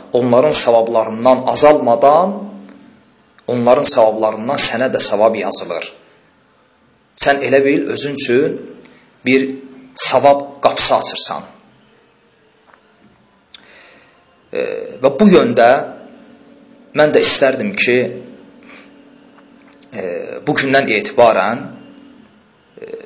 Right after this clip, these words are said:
bu cür, yəni silsilə dərslər götürək, qısa formatlı və hər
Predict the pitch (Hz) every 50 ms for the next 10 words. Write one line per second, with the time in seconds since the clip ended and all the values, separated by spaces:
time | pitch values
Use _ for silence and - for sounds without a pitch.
0 | - - - - - - _ - - - - - _ _ _ 135 147 151 139 123
1 | 104 90 - - - - - - - _ _ _ - 101 95 98 90 90 - -
2 | - - - - 117 120 117 107 95 - - - - - - _ _ _ _ _
3 | _ _ _ _ _ _ _ _ _ - 113 - - - - 117 117 117 - -
4 | - - - 110 101 - - - 110 117 131 151 - - - - - - _ _
5 | _ _ _ _ _ _ _ _ _ _ _ _ _ _ _ _ - - - -
6 | 113 - 113 107 98 104 104 - - - - 123 127 151 - - - - - -
7 | - - - _ _ _ _ _ _ _ _ _ _ _ _ _ _ _ _ _
8 | _ _ _ _ _ _ _ 120 107 - 156 165 170 170